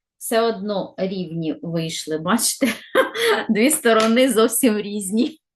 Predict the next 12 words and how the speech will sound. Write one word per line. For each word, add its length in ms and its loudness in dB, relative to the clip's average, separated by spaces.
<laughs> 420 -6
Да. 360 -18
Збереглась 840 -2
умова, 460 -6
да? 280 -2
Знизу 600 -4
не 200 -6
нарощувалися, 1080 -6
тільки 420 -6
збоку 500 -4
і 80 -2
зверху. 720 -6